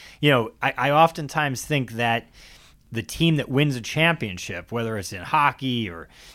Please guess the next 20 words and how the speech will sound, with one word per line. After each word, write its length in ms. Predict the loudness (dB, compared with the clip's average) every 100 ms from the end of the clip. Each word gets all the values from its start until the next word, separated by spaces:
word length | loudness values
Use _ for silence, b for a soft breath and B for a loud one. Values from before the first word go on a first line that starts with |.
| b b
you 120 | -10
know, 100 | -10
football, 480 | 0 2 2 0 0
basketball, 720 | 2 2 2 -4 -2 0 0
baseball, 640 | 0 2 2 0 -2 0
whatever 380 | 0 0 0 0
it 60 | 0
is, 200 | 0 2
might 200 | 2 4
not 160 | 6
always 240 | 6 6 4
be 160 | 0
the 100 | 0 0
best 420 | 4 4 4 -6
team 220 | -4 -2
or 60 | -2
the 60 |
most 280 | -4 -6 -8
talented 460 | -2 0 0 -2 -8
team, 280 | -8 -10